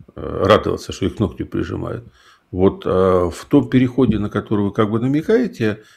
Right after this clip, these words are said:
это компенсировалось, э, вот этим потрясающим идеологическим прессом. Сейчас, э, чем будем закрывать? Э, имперскими фантазиями Малафеева и норками-собирательствами Дугина?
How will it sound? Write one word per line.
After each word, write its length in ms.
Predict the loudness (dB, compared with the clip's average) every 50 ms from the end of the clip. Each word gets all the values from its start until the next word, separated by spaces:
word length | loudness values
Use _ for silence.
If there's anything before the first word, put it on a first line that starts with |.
| _ _ -6
это 180 | -4 0 0 0
компенсировалось, 1200 | 0 0 -2 -4 -6 -6 -6 -2 -2 0 0 0 0 2 2 2 2 0 -2 -4 -8 -12 -8 -4
э, 460 | -2 -2 0 0 0 -2 -2 -2 -2
вот 260 | -2 -2 -2 -2 -4 -4
этим 320 | -6 -6 -6 -8 -10 -10 _ -8
потрясающим 680 | -8 -6 -4 -6 -4 -2 -2 -2 -2 -2 -4 -6 -4 -4
идеологическим 680 | -2 -2 -2 -2 -2 -4 -8 -12 -12 -10 -10 -10 -8
прессом. 420 | -8 -10 -10 -10 -12 -16 -20 -20 _ _ _ _ _ _ _ _ _ _ _ _ _ -10 -8
Сейчас, 680 | -8 -4 0 -2 0 2 4 4 2 2 2 -2 -2 2
э, 720 | 2 2 2 2 2 0 2 2 2 2 2 2 0 0 -2
чем 260 | 0 0 0 0 0
будем 440 | 0 -2 -4 -4 -4 -4 -4 -4 -4
закрывать? 560 | -6 -6 -4 -2 0 0 0 -2 -6 -12 _ _ _ _ _ _ _ _ _ _ _ _ _ _ -2
Э, 380 | 0 2 4 4 4 2 0 0 2
имперскими 640 | 2 2 4 4 4 2 2 0 -4 -4 -2 -2 -2
фантазиями 540 | 0 -2 -2 0 2 2 2 2 0 -2 0
Малафеева 920 | 0 0 0 -2 -2 0 0 2 2 2 2 2 2 4 4 4 4 2
и 280 | 0 -2 -4 -2 0 0
норками-собирательствами 1600 | 0 0 0 0 0 0 0 2 2 2 2 0 0 -2 0 -2 -4 -4 0 2 2 2 2 0 -4 -10 -8 -4 -2 -2 -2 0
Дугина? 420 | 0 -2 -2 -4 -4 -8 -12 -12